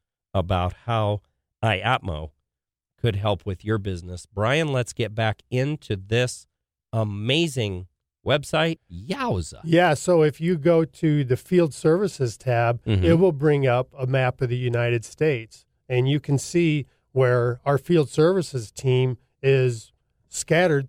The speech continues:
Speaker 2: throughout the United States. And anybody that wants more information, whether you're a code official, a contractor, want to become more involved with iatmo, please give a, one of the field managers a call and, and connect with us. We'd love to hear from you.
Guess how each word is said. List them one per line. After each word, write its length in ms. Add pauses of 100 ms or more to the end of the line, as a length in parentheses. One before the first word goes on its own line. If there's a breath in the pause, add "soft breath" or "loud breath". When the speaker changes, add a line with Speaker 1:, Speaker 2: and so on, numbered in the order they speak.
Speaker 2:
throughout 360
the 120
United 400
States. 480 (100)
And 160
anybody 480
that 140
wants 300
more 260
information, 680
whether 200
you're 160
a 60
code 320
official, 540
a 80
contractor, 920 (500 soft breath)
want 160
to 60
become 340
more 220
involved 480
with 180
iatmo, 640 (380)
please 540 (280)
give 220
a, 220
one 200
of 100
the 100
field 320
managers 500
a 80
call 400
and, 320
and 420 (420)
connect 380
with 200
us. 320
We'd 240
love 200
to 60
hear 200
from 280
you. 180